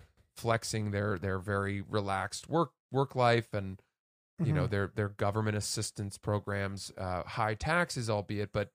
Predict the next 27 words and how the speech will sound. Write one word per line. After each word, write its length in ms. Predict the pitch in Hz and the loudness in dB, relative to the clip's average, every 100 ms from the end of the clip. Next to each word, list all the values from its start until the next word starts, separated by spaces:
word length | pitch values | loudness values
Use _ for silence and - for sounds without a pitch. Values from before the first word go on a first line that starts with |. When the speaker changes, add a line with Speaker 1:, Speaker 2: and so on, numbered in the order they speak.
| - | -2
Speaker 1:
all 220 | 113 110 | 2 2
that 360 | 101 127 117 104 | 4 4 4 2
as, 240 | 104 101 98 | -2 -2 -2
as 220 | 104 101 | -4 -4
something 360 | 110 104 107 | -4 -4 -4
that, 160 | 95 92 _ - | -4 -6 _ -10
you 80 | 104 | -6
know, 240 | 92 87 - _ _ _ 160 | -6 -8 -12 _ _ _ -12
Speaker 2:
Right. 200 | 135 - | -6 2
Speaker 1:
God 280 | 113 120 | 4 4
forbid 640 | - 143 131 156 135 123 107 | 4 2 4 2 2 0 -4
people 260 | 127 123 | -2 0
get 220 | 127 120 139 | 0 0 2
whiff 180 | 147 | 2
of 160 | 120 107 | 2 0
that 300 | 104 101 104 - _ _ _ _ _ - | 2 2 0 -2 _ _ _ _ _ -4
and 100 | 175 | 0
Speaker 2:
Interesting. 220 | - 107 | 2 2
Speaker 1:
they'll 100 | 110 | 2
start 380 | 104 - 113 107 | 0 2 2 2
thinking 340 | 131 131 113 104 | 2 2 0 -2
it's, 380 | 101 - - | -2 -4 -4
uh, 260 | 101 95 98 | -4 -2 -2
it's 140 | 98 - | -4 -6
a 40 | |
better 260 | 98 104 113 | -2 2 2
way. 480 | 123 139 113 107 | 4 6 6 4